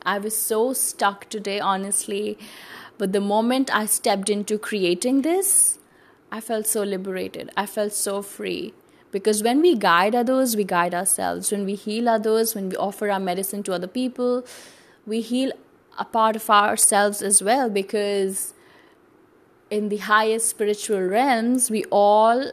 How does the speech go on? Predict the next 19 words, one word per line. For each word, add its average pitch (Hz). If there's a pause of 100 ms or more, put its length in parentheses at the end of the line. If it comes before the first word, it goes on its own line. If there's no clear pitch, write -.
(120)
are 190
extension 202
of 185
each 196
other. 240 (1080)
And 208 (560)
if 214
you 254
have 262
healed 214
your 202
own 208
pain, 233
but 202
if 190
someone 202
else 208
hasn't 240
yet, 175